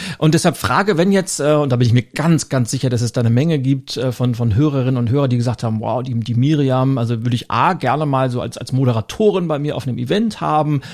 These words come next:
oder, ähm, vielleicht hat, äh, der kleine Wink mit dem Zaunfall von mir ja auch, äh, Wirkung gezeigt und gesagt, ja, ich müsste wahrscheinlich auch mal an meiner Präsentations-, äh, an meinen Fähigkeiten und Skills auf der Bühne arbeiten.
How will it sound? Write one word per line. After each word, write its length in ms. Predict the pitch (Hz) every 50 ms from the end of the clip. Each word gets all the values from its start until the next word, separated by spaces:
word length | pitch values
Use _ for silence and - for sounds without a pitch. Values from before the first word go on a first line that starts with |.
| - - - - - _
oder, 640 | - 185 220 262 285 262 254 240 240 240 247 233 - - - - - - - -
ähm, 380 | 143 147 160 156 151 160 160 139
vielleicht 440 | 135 - 143 135 139 165 - - -
hat, 280 | 139 135 135 139 - 135
äh, 140 | 135 131
der 140 | 123 127 131
kleine 320 | 123 - 131 135 143 131 127
Wink 160 | 147 160 170
mit 80 | 143 120
dem 120 | 131 123 117
Zaunfall 420 | - 123 131 156 156 - 151 139
von 160 | - 139 127
mir 140 | 131 135 135
ja 140 | 135 127 -
auch, 260 | - 131 135 - -
äh, 40 | -
Wirkung 1300 | 123 131 131 131 135 131 131 131 127 123 123 123 - - - - 135 135 131 127 147 208 269 - 226 180
gezeigt 340 | 170 175 - - 156 151 143
und 40 | 147
gesagt, 120 | 139 127 127
ja, 200 | 123 127 160 160
ich 160 | 156 - 165
müsste 500 | 135 123 135 160 208 208 - - 175 139
wahrscheinlich 460 | 110 107 131 - 156 160 165 139 -
auch 80 | - 127
mal 180 | 147 147 127
an 140 | 104 123 135
meiner 340 | 131 127 131 143 139 131 127
Präsentations-, 1160 | 123 - - - 147 139 143 123 131 120 110 - - 131 131 143 160 170 175 170 - - - -
äh, 680 | - 90 85 73 98 110 - - - - - 127 - -
an 120 | 135 135 131
meinen 260 | 131 135 135 131 131
Fähigkeiten 640 | - - - 160 190 196 175 - - 160 147 147
und 80 | 139 127
Skills 540 | - - - - 196 208 226 226 180 - -
auf 160 | - 143 131
der 100 | - 139 123
Bühne 300 | 117 151 190 208 185 143
arbeiten. 460 | 120 135 143 147 147 139 147 151 151